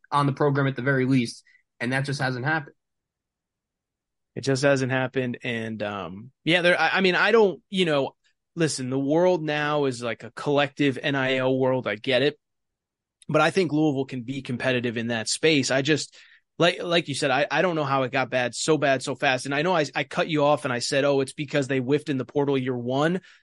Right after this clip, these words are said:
Speaker 2: but they just shouldn't be that bad. And so I don't know. <laughs> You know, I, I think their A D is praying that it gets turned around. I don't even know who would be a, a logistical can-, a, a logical candidate for that job if it opened up again.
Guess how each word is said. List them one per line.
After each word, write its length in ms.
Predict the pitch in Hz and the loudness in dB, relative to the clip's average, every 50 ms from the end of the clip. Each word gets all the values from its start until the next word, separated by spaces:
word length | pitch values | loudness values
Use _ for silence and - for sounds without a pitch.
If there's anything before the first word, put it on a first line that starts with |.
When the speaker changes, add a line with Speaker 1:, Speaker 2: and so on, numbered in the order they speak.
| _ _ _ _ - | _ _ _ _ -4
Speaker 2:
but 100 | 143 147 | 2 2
they 100 | 180 190 | 2 4
just 160 | 196 165 - | 2 0 0
shouldn't 260 | - 175 165 147 123 | 0 0 0 0 -2
be 140 | 135 135 131 | -2 -4 -4
that 340 | 113 117 127 123 120 - - | -2 -2 -2 -2 -2 -4 0
bad. 360 | - 120 117 113 110 110 107 | 0 2 2 2 2 0 0
And 120 | 110 117 123 | -2 -4 -4
so 360 | - - 156 147 139 131 135 - _ _ _ _ _ _ _ - | -2 2 2 2 2 2 -2 -8 _ _ _ _ _ _ _ -2
I 120 | 170 165 175 | 0 2 2
don't 240 | 185 180 170 165 | 2 0 0 -2
know. 400 | 160 165 170 170 170 180 180 170 170 - _ _ _ _ _ - | -2 0 2 2 4 2 2 0 -4 -12 _ _ _ _ _ -10
<laughs> 200 | - - - - | -8 -8 -8 -8
You 240 | - 160 151 151 139 - | -6 -4 -4 -4 -2 -2
know, 340 | 156 147 139 135 117 - _ - | -2 -2 -2 -2 -4 -8 _ -6
I, 120 | 135 - - | -6 -4 -2
I 120 | 139 147 147 | -2 -2 -2
think 280 | 151 - 170 156 - | 0 -2 -2 -2 0
their 200 | - 156 151 147 | 0 2 2 4
A 180 | 143 143 139 135 | 4 2 2 0
D 400 | 127 143 147 165 175 180 180 - _ _ _ _ _ - | 0 0 0 0 -2 -4 -8 -10 _ _ _ _ _ -6
is 140 | 143 131 - | -6 -6 -6
praying 420 | - - - 170 160 160 170 170 | -10 -6 2 2 4 4 4 2
that 120 | 165 160 | 2 0
it 60 | 165 156 | 2 0
gets 240 | 165 156 - - | -2 -4 -4 -8
turned 180 | - - 165 160 | -4 -2 0 2
around. 200 | 151 156 160 151 | 2 2 2 2
I 120 | - 139 | 0 0
don't 120 | 143 147 156 | -2 0 -2
even 180 | 156 143 143 | -2 -2 -2
know 140 | 143 143 147 | 0 0 0
who 100 | 139 143 | 0 0
would 160 | 147 139 127 | 0 -2 -2
be 220 | 131 143 143 143 143 | 0 0 2 2 2
a, 80 | 135 | 0
a 260 | 131 127 - 135 131 131 | 0 -2 -4 -4 -6 -4
logistical 720 | 127 127 127 127 120 123 151 139 - 151 - - 135 131 | -6 -6 -8 -8 -2 -2 -2 -2 -2 -6 -2 -2 -4 -4
can-, 240 | - - 160 156 - | -2 -2 -2 -2 0
a, 60 | 143 | 0
a 200 | 139 127 101 135 | 0 2 2 2
logical 460 | 135 131 143 151 147 147 139 - 147 131 | 2 4 4 2 2 0 -2 -4 -6 -6
candidate 540 | - - 160 160 156 156 160 156 160 160 | -4 0 0 2 2 4 2 2 0 0
for 140 | - - 147 | -2 -2 2
that 180 | 139 135 139 135 | 2 2 2 0
job 420 | - 143 143 143 156 151 147 139 | 0 -2 0 2 4 2 2 2
if 160 | 143 - - | 0 -2 -2
it 100 | 123 117 - | -4 -4 -2
opened 320 | 139 139 135 143 139 139 139 | -2 -4 -2 -2 0 0 0
up 140 | 131 - - | 0 0 -4
again. 640 | 127 113 _ - 127 131 139 151 160 175 180 180 | -6 -6 _ -8 -6 -4 -2 -2 0 -2 -2 -6